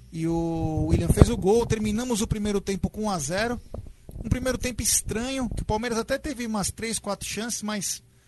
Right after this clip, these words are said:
não era agudo no jogo, não tinha intensidade. No segundo tempo o Palmeiras, na minha opinião, voltou pior.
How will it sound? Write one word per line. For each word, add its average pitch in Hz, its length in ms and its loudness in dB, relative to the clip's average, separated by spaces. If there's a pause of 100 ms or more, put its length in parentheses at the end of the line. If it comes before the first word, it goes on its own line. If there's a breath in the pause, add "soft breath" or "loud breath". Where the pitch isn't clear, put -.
(360)
não 214 240 0
era 240 160 0
agudo 190 480 -2
no 175 80 2
jogo, 190 300 2
não 190 100 2
tinha 208 220 -4
intensidade. 202 840 -4 (460 soft breath)
No 208 100 2
segundo 226 400 0
tempo 214 300 -4
o 202 40 -6
Palmeiras, 202 440 -2
na 190 120 -2
minha 208 140 -2
opinião, 190 320 -2
voltou 196 320 0
pior. 196 440 0